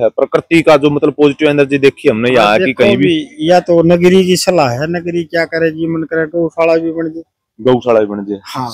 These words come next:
Speaker 1: Planning चल रही होगी
Speaker 2: हाँ,
Speaker 1: गाँव में।
Speaker 2: planning चल रही है। ये जो ट्यूबवेल से, यो ट्यूबवेल लाग जाएगा।
Speaker 1: पानी पुनी किसा के जमीन वाला?
Speaker 2: पानी मीठा है।
Speaker 1: मीठा है।
Speaker 2: हाँ,
Speaker 1: तो
Speaker 2: बढ़िया पानी है।
Speaker 1: तो मतलब बीजंद जमीन के ऊपर मतलब गौवा का काम चल जाएगा, उनका रहन बसेरा का काम हो जाएगा।
Speaker 2: हाँ, मतलब मान ले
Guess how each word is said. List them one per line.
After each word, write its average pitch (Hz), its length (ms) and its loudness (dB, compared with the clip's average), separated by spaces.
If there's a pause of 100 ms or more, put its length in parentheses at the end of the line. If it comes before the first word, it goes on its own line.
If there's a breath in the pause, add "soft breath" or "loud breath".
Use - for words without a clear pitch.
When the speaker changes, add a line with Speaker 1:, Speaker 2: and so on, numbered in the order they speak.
Speaker 1:
Planning 135 400 0
चल 123 180 -2
रही 117 100 -2
होगी 117 180 -2
Speaker 2:
हाँ, 113 100 -2
Speaker 1:
गाँव 110 100 -2
में। 147 80 0
Speaker 2:
planning 151 360 -2
चल 160 160 -4
रही 143 300 -2
है। 147 400 -2 (420)
ये 151 120 0
जो 143 560 -2
ट्यूबवेल 151 600 -8 (120)
से, 151 280 0
यो 156 140 4
ट्यूबवेल 147 440 -2
लाग 147 220 0
जाएगा। 165 480 0 (200)
Speaker 1:
पानी 143 200 2
पुनी 139 200 -2
किसा 127 220 -4
के 123 80 -2
जमीन 110 280 -10
वाला? 101 200 -4
Speaker 2:
पानी 160 220 2
मीठा 139 360 -4
है। 92 220 -20
Speaker 1:
मीठा 117 260 -6
है। 101 120 -10 (220)
Speaker 2:
हाँ, 120 160 -16
Speaker 1:
तो - 680 -20
Speaker 2:
बढ़िया 113 320 2
पानी 120 320 -14
है। 107 100 -20
Speaker 1:
तो 117 220 -6
मतलब 113 260 -2
बीजंद 117 340 -2
जमीन 120 400 0
के 117 80 -2
ऊपर 113 300 -6
मतलब 113 220 -2
गौवा 113 420 -2
का 113 80 2
काम 110 260 -6
चल 110 200 -4
जाएगा, 113 380 0
उनका 110 420 -4
रहन 104 340 -6
बसेरा 107 320 -4
का 113 120 0
काम 104 180 -14
हो 98 60 -14
जाएगा। 117 220 -8
Speaker 2:
हाँ, 147 220 2
मतलब 143 420 -4
मान 139 380 -4
ले 135 220 -6